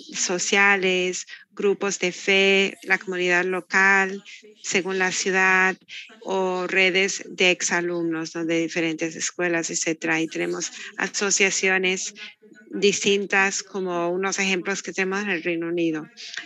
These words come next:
Y también, eh, esta, esta fuente sobre la diáspora de Fiji en Australia nos cuenta un cuento de logro, ¿no? De pertenencia y de potencial. Es una publicación de la Oficina Internacional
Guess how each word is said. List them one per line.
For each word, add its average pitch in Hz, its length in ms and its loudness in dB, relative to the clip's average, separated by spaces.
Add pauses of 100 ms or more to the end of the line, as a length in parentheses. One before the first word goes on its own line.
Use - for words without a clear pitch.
(100)
Y 202 440 4
también, 202 580 0 (400)
eh, 196 560 4 (260)
esta, 185 760 2 (500)
esta 196 300 0
fuente 214 720 2 (280)
sobre 190 380 -2
la 185 160 2
diáspora 190 720 2
de 185 180 -2
Fiji 190 560 2
en 185 120 2
Australia 185 640 2
nos 202 220 -4
cuenta 190 520 0 (540)
un 208 180 -2
cuento 208 640 0
de 170 460 2 (400)
logro, 208 640 0
¿no? 202 180 -2
De 196 120 2
pertenencia 185 720 0
y 196 40 2
de 180 120 -2
potencial. 165 760 -2
Es 180 120 -6
una 180 160 -2
publicación 180 800 0
de 175 80 -2
la 170 100 2
Oficina 175 500 0
Internacional 170 800 -2